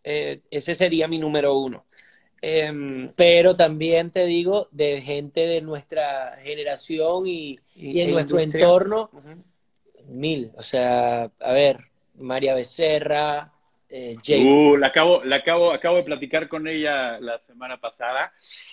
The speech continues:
Speaker 1: Ella no
Speaker 2: Qué
Speaker 1: puede
Speaker 2: buena.
Speaker 1: ser.
Speaker 2: Sí,
Speaker 3: Sí.
Speaker 2: tenemos una sesión, tenemos una canción que la gente se va a quedar loca. Y dije ella,
Speaker 3: Sí.
Speaker 2: yo colaboré con ella, pero no salió la canción.
Speaker 3: Ya,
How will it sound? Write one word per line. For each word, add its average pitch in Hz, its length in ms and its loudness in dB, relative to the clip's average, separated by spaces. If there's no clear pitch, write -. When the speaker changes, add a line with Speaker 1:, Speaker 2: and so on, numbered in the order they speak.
Speaker 1:
Ella 160 280 6
no 170 120 -4
Speaker 2:
Qué - 60 -18
Speaker 1:
puede 180 200 4
Speaker 2:
buena. 202 180 4
Speaker 1:
ser. 156 260 -6
Speaker 2:
Sí, 127 120 -6
Speaker 3:
Sí. 147 280 2
Speaker 2:
tenemos 156 420 2
una 240 140 -4
sesión, 208 340 -6
tenemos 208 320 -6
una 233 180 -6
canción 190 400 -8
que 226 100 -4
la 202 100 -4
gente 175 220 -12
se 185 100 -8
va 170 80 -2
a - 60 -12
quedar 175 320 -4
loca. 165 440 -10
Y 160 100 -12
dije 220 360 2
ella, 233 140 4
Speaker 3:
Sí. 196 100 0
Speaker 2:
yo - 120 -20
colaboré 214 360 2
con 208 140 -8
ella, 214 120 -4
pero 175 140 -10
no 170 80 -8
salió 196 240 -6
la 196 100 -4
canción. 170 400 -12
Speaker 3:
Ya, 170 260 -2